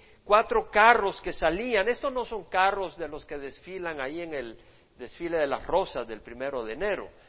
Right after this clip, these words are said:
Son carros de guerra, son carros militares. "Y hay cuatro carros que salían de entre dos montes, y los montes eran montes de bronce".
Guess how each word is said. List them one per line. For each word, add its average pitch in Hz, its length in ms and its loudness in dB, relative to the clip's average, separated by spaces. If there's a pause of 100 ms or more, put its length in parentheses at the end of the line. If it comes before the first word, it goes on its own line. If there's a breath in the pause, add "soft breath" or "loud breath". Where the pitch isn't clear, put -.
Son 190 240 -8
carros 185 420 2
de 120 120 -4
guerra, 160 440 2 (800 soft breath)
son 165 360 -6
carros 156 540 0
militares. 135 720 2 (1200 loud breath)
"Y 156 140 -4
hay 190 120 0
cuatro 226 420 4
carros 214 360 6
que 196 80 -2
salían 202 480 2
de 185 80 -2
entre 175 260 -6
dos 190 220 -4
montes, 208 640 0
y 185 40 -8
los 180 180 -4
montes 214 400 -2
eran 190 240 -2
montes 208 360 0
de 202 120 0
bronce". 226 560 0